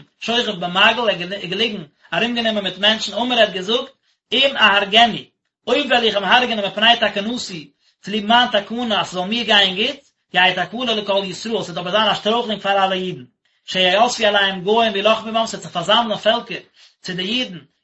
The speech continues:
און זיי וועלן מיך אנהאלטן מיט די אידן, האט ער געזאגט, מיט דער שעה אהרג, ענדלעך זאל איך געהרגט ווערן, ווייל יהודה תקלה, אל יהודה זאל נישט קומען, קיין שטראכלונג צו די אידן דורך מיר,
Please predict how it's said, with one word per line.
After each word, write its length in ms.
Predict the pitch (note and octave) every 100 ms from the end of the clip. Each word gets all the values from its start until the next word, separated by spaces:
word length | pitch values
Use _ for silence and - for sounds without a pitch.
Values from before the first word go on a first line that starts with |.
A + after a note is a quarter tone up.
| F3+
און 80 |
זיי 80 | F3+
וועלן 140 | F#3+ F3
מיך 160 | -
אנהאלטן 360 | F#3 G3 G3+ G#3
מיט 100 | G3+
די 60 |
אידן, 320 | G#3+ A3+ A3 B3 _ _ _ -
האט 140 | F#3
ער 60 | G3
געזאגט, 240 | G3+ G#3
מיט 260 | G#3 B3+ -
דער 80 | B3
שעה 360 | - G#3+ F#3+
אהרג, 340 | F#3 A3+ F3 - _ -
ענדלעך 300 | A#3+ C#4 C4
זאל 180 | G3+ G#3
איך 200 | C4 C4+
געהרגט 420 | A#3 G#3+ A3+ G#3+
ווערן, 360 | G3+ G#3 G#3 G3 - _ -
ווייל 160 | F#3 A3
יהודה 260 | C4 A#3
תקלה, 440 | G#3 - A#3 A3+ G3+
אל 100 | G#3
יהודה 180 | A3+
זאל 160 | G3+ G3+
נישט 180 | F#3 A3+
קומען, 160 | A3+
קיין 120 | G3 F3+
שטראכלונג 420 | G3 A3 G3 F#3+
צו 120 | F#3
די 80 | F#3+
אידן 200 | G#3+ G3
דורך 260 | F3+ -
מיר, 240 | F3+ B3+